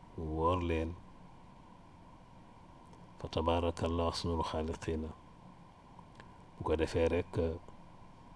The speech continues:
ngir mottali ak tëj waxtaan wi rekk, ñu xam ni nëbbuwul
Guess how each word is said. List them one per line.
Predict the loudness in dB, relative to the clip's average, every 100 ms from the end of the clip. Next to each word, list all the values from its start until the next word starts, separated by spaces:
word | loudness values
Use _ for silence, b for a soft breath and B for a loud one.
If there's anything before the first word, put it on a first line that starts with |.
| -20 -20 -20 -20 -20 -20 -20 -18 -18 -20 -20 -18 -18 -18 -10 -6
ngir | -2 0
mottali | 2 2 2 0 0 0 -6 -14 -12 -4
ak | -4 -4 -18 -20 -20 -20 -20 -20 -20 -20 -20 -20 -20 -20 -20 -20 -20 -20 -20 -20 -20 -4
tëj | -2 0
waxtaan | 2 0 4 4 4
wi | 4
rekk, | 2 2 0
ñu | 0
xam | 0 0 0
ni | 2
nëbbuwul | 2 0 0 0 2 -2